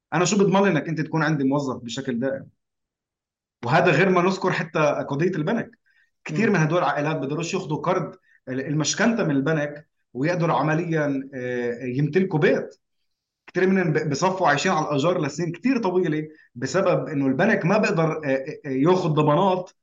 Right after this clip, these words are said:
Speaker 1: إنه هاي العيلة بينفع تضلها ساكنة مع بعضها كل هاي الوقت. ال-، التفاصيل الصغيرة اللي نتج عن هذا القانون،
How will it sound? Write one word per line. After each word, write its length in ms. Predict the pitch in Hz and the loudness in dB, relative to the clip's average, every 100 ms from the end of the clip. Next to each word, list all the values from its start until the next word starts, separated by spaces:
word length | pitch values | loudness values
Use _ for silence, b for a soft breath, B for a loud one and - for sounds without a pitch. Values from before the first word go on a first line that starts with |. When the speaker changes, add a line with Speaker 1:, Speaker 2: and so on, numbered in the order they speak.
| _ - | _ -8
Speaker 1:
إنه 140 | 135 | -4
هاي 160 | 135 170 | 0 0
العيلة 260 | 147 156 143 | 2 2 2
بينفع 300 | 160 143 131 | 0 0 0
تضلها 300 | 131 147 135 | 0 -2 -2
ساكنة 300 | 151 147 139 | -4 -2 0
مع 120 | 123 | 0
بعضها 320 | 131 143 123 | 0 -2 -4
كل 200 | 127 139 | -4 -2
هاي 80 | 131 | -2
الوقت. 480 | 127 131 131 - _ _ _ _ _ _ - | -4 -6 -12 -20 _ _ _ _ _ _ -4
ال-، 200 | 139 143 | -2 0
التفاصيل 760 | 139 117 - 139 - 240 214 | -2 -2 -2 -2 2 4 4
الصغيرة 480 | 151 131 180 127 117 B B - | 4 2 2 2 -2 B B -4
اللي 160 | 131 | 0
نتج 280 | 143 196 151 | 2 2 2
عن 140 | 131 131 | 0 0
هذا 140 | 160 | 0
القانون، 520 | 147 139 147 127 113 | -2 -2 -2 -2 -4